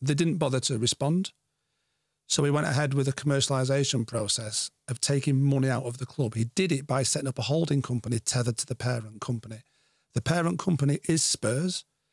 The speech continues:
The money goes into the holding company. It doesn't leave Spurs. It goes into the holding company, which is tethered to the,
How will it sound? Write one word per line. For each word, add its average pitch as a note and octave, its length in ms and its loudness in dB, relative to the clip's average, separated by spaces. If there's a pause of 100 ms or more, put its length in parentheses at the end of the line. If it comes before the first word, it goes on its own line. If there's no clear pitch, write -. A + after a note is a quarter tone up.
(580)
The C3 40 2
money E3 280 4
goes D#3 260 2
into F3+ 240 4
the D3+ 100 0
holding F3 380 2
company. A#2 380 -4
It B2+ 60 -4
doesn't E3 220 2
leave G3 280 2
Spurs. C3 500 -4
It D#3 80 -8
goes D#3 240 2
into D3+ 160 0
the C#3 80 0
holding D3 420 0
company, C3+ 300 -2
which C#3 220 0
is B2+ 100 -8
tethered C#3+ 460 0
to - 100 -4
the, A2 180 -8